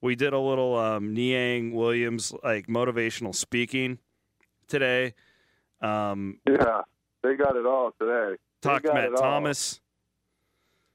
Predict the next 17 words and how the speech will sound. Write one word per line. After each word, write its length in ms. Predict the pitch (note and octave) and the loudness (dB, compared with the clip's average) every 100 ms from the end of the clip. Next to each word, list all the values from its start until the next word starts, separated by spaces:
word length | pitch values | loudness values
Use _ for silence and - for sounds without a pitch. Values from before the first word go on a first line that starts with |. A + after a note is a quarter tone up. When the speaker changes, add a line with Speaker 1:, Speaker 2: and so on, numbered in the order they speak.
| _ - | _ -2
Speaker 1:
Um, 520 | A#2+ A#2+ A#2+ A#2 B2 _ | 0 2 2 0 -6 _
let's 240 | D#3 C#3+ - | -2 -2 0
plug 280 | E3+ D#3+ | -2 0
your 120 | C#3+ B2+ | 0 0
golf 280 | C3 C3 | 0 0
tournament 460 | - D#3+ D3+ D3 D#3 - | 0 -2 2 0 0 0
real 200 | C#3+ C#3 | 0 2
quick 400 | - C3+ C3+ C#3 | 2 2 2 -2
and 80 | |
your 120 | A#2 - | -2 -2
camp 400 | B2 B2+ C3 - | 0 0 -2 -4
coming 280 | C#3+ C#3 | -2 0
up. 320 | C3+ C3+ - - _ _ - | 0 0 -2 -18 _ _ -6
Um, 420 | A2 G#2+ G#2 G#2 F#2 | -2 0 0 -2 -2
that 340 | B2 B2 B2 | 2 2 0
is 400 | C3 B2 A#2 G#2 | 0 2 2 0
in, 560 | - B2 A#2 A2+ G#2+ | -2 0 0 0 -2